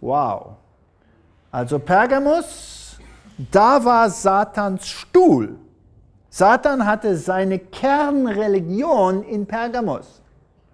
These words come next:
Jetzt überlegt euch mal, dass der Titel und alles, was dazugehört, von Pergamus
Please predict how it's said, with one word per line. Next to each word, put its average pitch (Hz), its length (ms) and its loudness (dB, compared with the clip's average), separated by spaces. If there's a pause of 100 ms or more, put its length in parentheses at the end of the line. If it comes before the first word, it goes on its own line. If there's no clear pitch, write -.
(260)
Jetzt 156 160 -8
überlegt 220 580 2
euch 330 220 -4
mal, 151 400 2 (640)
dass 185 460 0 (260)
der 170 240 0
Titel 302 600 0 (840)
und 262 560 2 (100)
alles, 302 500 2
was 262 300 -4
dazugehört, 190 920 2 (500)
von 180 300 -2
Pergamus 254 960 2